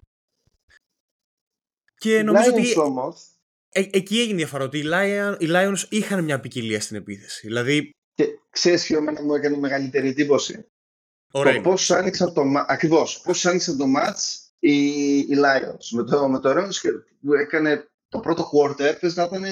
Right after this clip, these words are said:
Speaker 1: Ήταν φοβερός.
Speaker 2: σχεδόν exclusive passes στο Reynolds.
Speaker 1: Ήταν
Speaker 2: Και λέω,
Speaker 1: φ-,
Speaker 2: ρε
Speaker 1: ήταν
Speaker 2: φίλε,
Speaker 1: φοβερός.
Speaker 2: λέω, ρε φίλε, οκ. Εντάξει, αλλά ένα ολόκληρο quarter μόνο ο Reynolds έκανε παπάδες.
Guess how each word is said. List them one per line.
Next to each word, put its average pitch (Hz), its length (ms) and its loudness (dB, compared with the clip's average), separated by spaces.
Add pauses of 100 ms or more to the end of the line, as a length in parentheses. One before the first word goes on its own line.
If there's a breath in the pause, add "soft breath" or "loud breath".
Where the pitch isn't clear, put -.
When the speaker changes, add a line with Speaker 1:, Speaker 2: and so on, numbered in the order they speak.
(800)
Speaker 1:
Ήταν 131 200 -2
φοβερός. 131 240 0
Speaker 2:
σχεδόν 170 500 2
exclusive 180 880 0
passes 127 380 -2
στο - 320 -2
Reynolds. 104 260 -6
Speaker 1:
Ήταν 135 180 0
Speaker 2:
Και 131 60 2
λέω, 185 100 4
Speaker 1:
φ-, - 20 4
Speaker 2:
ρε 190 60 4
Speaker 1:
ήταν 165 140 0
Speaker 2:
φίλε, 208 140 4
Speaker 1:
φοβερός. 143 440 0 (640)
Speaker 2:
λέω, 175 180 4
ρε 208 100 2
φίλε, 214 280 4 (960)
οκ. 208 240 0 (1700)
Εντάξει, - 560 -2 (260)
αλλά 143 540 0 (420)
ένα 180 320 2
ολόκληρο 165 380 0
quarter 147 520 2
μόνο 139 260 -2
ο 135 80 0
Reynolds 131 440 -2
έκανε 131 320 0
παπάδες. 98 720 -6